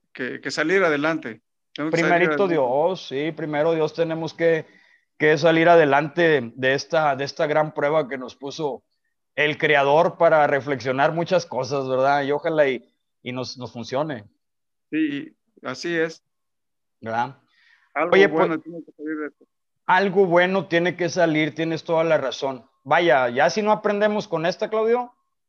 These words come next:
Speaker 2: estamos
Speaker 1: Ujú.
Speaker 2: fritos. Estamos
Speaker 1: Sí, así es.
Speaker 2: fritos. Tenemos que aprender, tenemos que, que reflexionar. ¿Y qué hace Claudio en sus momentos libres ahora que tiene un montón de tiempo?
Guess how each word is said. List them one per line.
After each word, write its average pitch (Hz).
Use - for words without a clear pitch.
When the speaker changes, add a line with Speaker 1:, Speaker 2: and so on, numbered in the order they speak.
Speaker 2:
estamos 139
Speaker 1:
Ujú. 135
Speaker 2:
fritos. 135
Estamos 120
Speaker 1:
Sí, 123
así -
es. 135
Speaker 2:
fritos. 123
Tenemos 131
que 185
aprender, 160
tenemos 156
que, 175
que 160
reflexionar. 127
¿Y 165
qué 226
hace 247
Claudio 254
en 254
sus 214
momentos 220
libres 277
ahora 226
que 220
tiene 233
un 240
montón 226
de 226
tiempo? 233